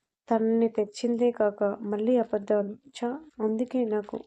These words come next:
ఈ ప్రేమ అన్న, మనుషులన్న నమ్మకం ఉండేది కాదు. కానీ నిన్ను చూశాక మొదటిసారి నా అభిప్రాయాన్ని మార్చుకున్నాను. అది తప్పని నువ్వు నిరూపిస్తున్నావు,"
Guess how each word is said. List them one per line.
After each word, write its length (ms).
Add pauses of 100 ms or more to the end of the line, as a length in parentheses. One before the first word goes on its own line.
ఈ 80
ప్రేమ 320
అన్న, 240 (580)
మనుషులన్న 560
నమ్మకం 520
ఉండేది 280
కాదు. 320 (520)
కానీ 280 (120)
నిన్ను 220
చూశాక 480
మొదటిసారి 600 (500)
నా 100 (100)
అభిప్రాయాన్ని 640
మార్చుకున్నాను. 800 (540)
అది 200
తప్పని 600 (180)
నువ్వు 300
నిరూపిస్తున్నావు," 840